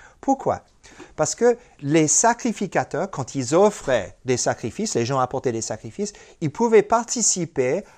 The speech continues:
à, à, à manger certaines choses qui étaient là. C'est-à-dire, quand ils m'ont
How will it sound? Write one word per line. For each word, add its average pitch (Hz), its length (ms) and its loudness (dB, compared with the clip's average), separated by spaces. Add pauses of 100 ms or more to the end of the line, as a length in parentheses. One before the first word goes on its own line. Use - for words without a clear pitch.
(200)
à, 156 560 2 (180)
à, 135 180 2 (500)
à 135 140 0
manger 180 440 2
certaines 165 400 -4
choses 147 440 -6 (400)
qui - 140 -2
étaient 135 220 2
là. - 140 -6 (540)
C'est-à-dire, 185 360 0 (340)
quand 165 200 -2
ils 160 80 0
m'ont 143 320 0